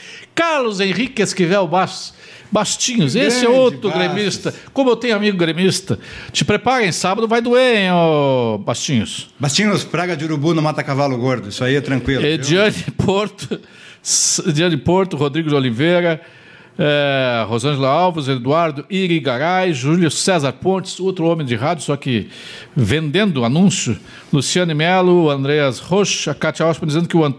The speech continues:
Speaker 1: eu e o Antônio Augusto, eu tinha que negociar o tempo do noticiário das, das dezoito para que o programa esportivo entrasse logo no ar.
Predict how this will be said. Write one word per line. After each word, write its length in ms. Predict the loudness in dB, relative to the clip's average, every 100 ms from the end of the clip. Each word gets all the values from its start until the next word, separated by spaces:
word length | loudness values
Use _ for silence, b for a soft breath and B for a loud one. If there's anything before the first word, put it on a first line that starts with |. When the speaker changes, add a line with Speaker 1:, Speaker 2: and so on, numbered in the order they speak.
| 2
Speaker 1:
eu 420 | 4 4 0 -4
e 100 | 2
o 80 | 2
Antônio 280 | 4 2 2
Augusto, 600 | 2 2 2 0 -2 -2 -4 B B B B B B B B -20 -20 -10 0
eu 140 | 0
tinha 340 | 2 2 2 2
que 140 | 0
negociar 500 | 2 2 2 0 0
o 80 | 0
tempo 460 | -2 0 0 0
do 100 | 0
noticiário 560 | 2 2 0 0 2 2
das, 180 | 0 -2
das 280 | 0 0 2
dezoito 400 | 0 2 2 2
para 160 | 0
que 140 | 0 -2
o 20 |
programa 760 | 0 2 2 2 2 2 0 -6 b b
esportivo 500 | b 0 0 0 0
entrasse 380 | 2 2 0 0
logo 260 | 0 0 0
no 120 | 0
ar. 280 | 0 -2